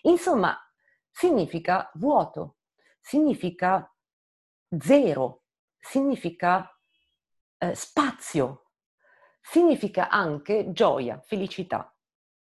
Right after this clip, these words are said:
Misterioso questo nostro lavoro, questo nostro tentativo di mettere appena appena il naso nei testi vedici. Dopo un lavoro piuttosto, mm, certosino, eh, comunque molto faticoso per noi che non siamo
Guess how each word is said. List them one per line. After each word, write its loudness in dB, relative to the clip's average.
Misterioso -2
questo -4
nostro -6
lavoro, -2
questo -4
nostro 4
tentativo 4
di 0
mettere 4
appena 4
appena 2
il 2
naso 0
nei -4
testi -6
vedici. -10
Dopo 8
un 8
lavoro 8
piuttosto, 4
mm, 0
certosino, 2
eh, -10
comunque 2
molto 0
faticoso 6
per 0
noi 8
che -2
non 0
siamo 2